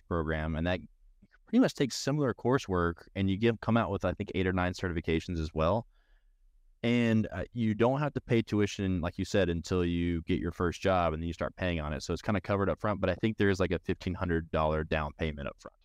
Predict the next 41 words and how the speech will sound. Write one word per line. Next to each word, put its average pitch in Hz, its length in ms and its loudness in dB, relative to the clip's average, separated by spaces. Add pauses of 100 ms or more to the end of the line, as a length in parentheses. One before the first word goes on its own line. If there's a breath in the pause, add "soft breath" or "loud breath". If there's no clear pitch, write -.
(140)
So, - 140 -2
like, 82 200 2
that's 90 180 0
what 95 120 0
you 87 60 2
have 87 100 -4
to - 60 -12
kinda 80 300 -4
pay 87 220 2
to 82 100 2
kind 82 200 -2
of 80 140 -2
honor, 87 280 2
like, 80 180 0
"I'm 85 160 0
gonna 82 140 0
take - 180 -4
this - 140 -8
serious," 82 340 0
I 92 80 2
guess. 98 260 -2 (1080)
Um, 82 480 4 (420)
but 107 280 2
yeah, 113 240 4
it's - 180 -8 (140)
very 98 320 4
cool 101 520 0
as 82 140 -4
far 90 220 4
as 87 160 0
they're 87 240 0
offering 90 360 0
that. 82 180 0
And 85 100 -2
they 87 80 0
said 92 200 0
the 87 140 -2
average 104 400 0
student 92 680 0
that 71 180 -6
graduates 87 1160 -2